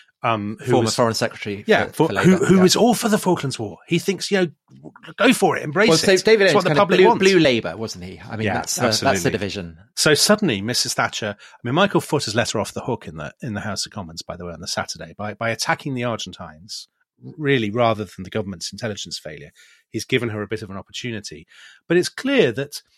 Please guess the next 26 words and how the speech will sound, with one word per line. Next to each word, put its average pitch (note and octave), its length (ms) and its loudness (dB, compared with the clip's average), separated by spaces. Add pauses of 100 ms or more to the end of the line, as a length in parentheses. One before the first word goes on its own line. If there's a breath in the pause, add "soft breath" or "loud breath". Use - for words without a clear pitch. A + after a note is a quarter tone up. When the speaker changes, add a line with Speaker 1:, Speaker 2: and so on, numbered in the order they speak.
(460)
Speaker 1:
people, A3+ 420 0
I - 240 -6
mean, E3+ 120 8
this F3+ 160 4
is D3+ 100 0
not G#3 400 4
a C3+ 60 -8
top-down C3+ 800 -2
thing G#2+ 260 -8
at - 160 -14
all. F2+ 240 -12
The G#2 80 -14
public E3 400 -2
are C3+ 40 -4
not - 280 -8
brainwashed. C#3 840 -2
They're A2+ 120 -4
not A#2 140 -6
Speaker 2:
Yeah, G2+ 140 -4
they're, A2+ 40 -6
Speaker 1:
led. C3+ 360 2
Speaker 2:
they're, C3+ 100 2
they're A#2+ 180 0
pushing A#2+ 320 -2
for F#2 220 -12
it. F#2+ 120 -16